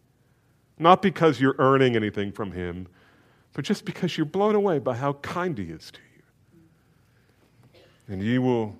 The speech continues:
receive glory. He will receive glory from that. The point here is not that, um, it's not that money provides you with the best things in life. It's that God provides you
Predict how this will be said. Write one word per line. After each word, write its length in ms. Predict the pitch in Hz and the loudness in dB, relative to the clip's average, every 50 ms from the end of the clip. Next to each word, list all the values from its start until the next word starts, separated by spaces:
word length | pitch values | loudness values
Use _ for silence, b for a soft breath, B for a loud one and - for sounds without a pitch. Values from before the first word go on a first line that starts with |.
| _ - | _ -12
receive 600 | 98 101 113 107 - - - 110 107 107 - - | -8 -6 -6 -6 -6 -6 -4 -4 -4 -4 -6 -6
glory. 300 | - 95 95 92 85 101 | -8 -6 -6 -6 -4 -4
He 80 | 117 | -4
will 160 | 120 117 110 | -2 -2 -2
receive 380 | 104 104 98 - - 95 87 - | -4 -6 -8 -10 -12 -14 -14 -14
glory 300 | - 85 78 76 76 73 | -16 -20 -20 -20 -20 -20
from 180 | - - 73 71 | -20 -20 -20 -20
that. 180 | 73 73 73 _ _ _ _ _ _ _ _ _ _ _ _ - | -20 -20 -20 _ _ _ _ _ _ _ _ _ _ _ _ -16
The 80 | 120 | -12
point 260 | 113 - 151 151 131 | -4 -2 -2 0 0
here 160 | 107 110 104 101 | 0 -2 -2 -4
is 120 | 98 - | -4 -4
not 280 | 113 113 120 131 127 - | -2 0 0 0 0 -2
that, 160 | 110 98 - - b b b b b b b b b b b b b b b b b b b b 170 | -6 -8 -8 -10 b b b b b b b b b b b b b b b b b b b b -8
um, 360 | 117 98 95 90 85 85 82 - _ _ _ _ _ _ _ _ _ _ _ _ _ _ - - _ _ _ _ _ _ _ _ _ _ _ b b b b b b | -6 -6 -4 -6 -6 -8 -14 -20 _ _ _ _ _ _ _ _ _ _ _ _ _ _ -20 -20 _ _ _ _ _ _ _ _ _ _ _ b b b b b b
it's 120 | b - | b -2
not 140 | - 156 160 - | 0 0 2 2
that 100 | 143 123 | 0 0
money 240 | 117 117 120 120 120 | 2 2 2 2 0
provides 560 | 113 - 104 90 107 104 104 104 107 - - | -2 -4 -4 -2 -2 -2 0 -2 -4 -4 -6
you 280 | 104 98 95 95 98 95 - _ _ _ _ _ - | -6 -6 -6 -6 -10 -12 -16 _ _ _ _ _ -10
with 180 | 123 110 101 | -8 -8 -8
the 60 | 92 92 | -6 -6
best 280 | 107 101 95 - - | -4 -6 -6 -6 -8
things 240 | - 98 95 92 - | -8 -8 -8 -10 -10
in 140 | 95 90 90 | -10 -8 -8
life. 400 | 90 90 87 87 85 - - - | -6 -6 -6 -8 -10 -12 -14 -14
It's 180 | - 127 - - | -14 -14 -10 -8
that 320 | 139 131 - 120 - _ | -8 -8 -8 -10 -14 _
God 380 | - 151 151 160 165 160 147 - | -6 -4 -2 0 -2 -2 -4 -6
provides 500 | - 123 98 98 90 87 85 82 - - | -8 -8 -6 -6 -8 -8 -10 -12 -14 -16
you 240 | - 78 78 82 | -16 -16 -16 -16